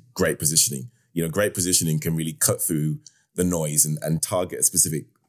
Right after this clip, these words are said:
pain point or a challenge of a target customer, especially when they're inundated with so much content that we're, that from every different angle that we're always exposed to, right? Emails, phone calls, notifications on our phones. Great positioning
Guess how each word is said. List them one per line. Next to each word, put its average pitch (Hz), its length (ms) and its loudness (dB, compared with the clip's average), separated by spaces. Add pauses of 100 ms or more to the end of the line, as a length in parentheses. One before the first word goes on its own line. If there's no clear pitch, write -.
pain 110 260 0
point 98 380 -2
or 76 120 -4
a 76 60 -6
challenge 92 640 -2 (220)
of 76 80 -2
a 78 60 2
target 85 320 0
customer, 82 300 2 (240)
especially 151 300 2
when 120 180 2
they're 95 180 0
inundated 87 480 0
with 80 100 -4
so 90 300 4
much - 440 2 (800)
content 98 640 2
that - 120 -4
we're, 90 180 4 (260)
that - 320 -2
from 113 240 0
every 131 200 0
different 107 240 -2
angle 78 280 -2
that 69 140 -4
we're 80 120 0
always 82 300 2
exposed - 480 2
to, 67 220 0
right? 71 260 0
Emails, 80 880 0
phone 85 240 2
calls, 80 420 -4
notifications 78 600 -2
on 73 100 0
our 73 80 -4
phones. 80 500 0 (320)
Great 101 260 0
positioning 82 580 2